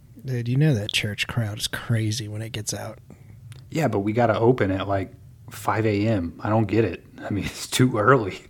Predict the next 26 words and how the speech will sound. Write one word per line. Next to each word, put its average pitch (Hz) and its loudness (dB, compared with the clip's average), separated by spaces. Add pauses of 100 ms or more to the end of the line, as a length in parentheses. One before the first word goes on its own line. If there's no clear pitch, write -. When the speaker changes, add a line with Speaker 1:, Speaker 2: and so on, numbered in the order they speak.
(160)
Speaker 2:
It's - -8
way 123 6
too 123 4
early. 101 0 (680)
Speaker 1:
Them's 113 0
Jerry 131 4
hours, 127 2
dude. 117 0 (800)
Speaker 2:
I 113 0
guess. 120 2
It's 104 -6
just, 101 -2 (800)
I'm 131 2
here 143 6 (420)
five 131 2
A 143 6
M 139 4
to 127 0
five 139 2
A 127 6
M 143 4
on 90 0
Sundays, 92 -4
dude. 113 0
Speaker 1:
Yeah, 104 -8
but 110 -12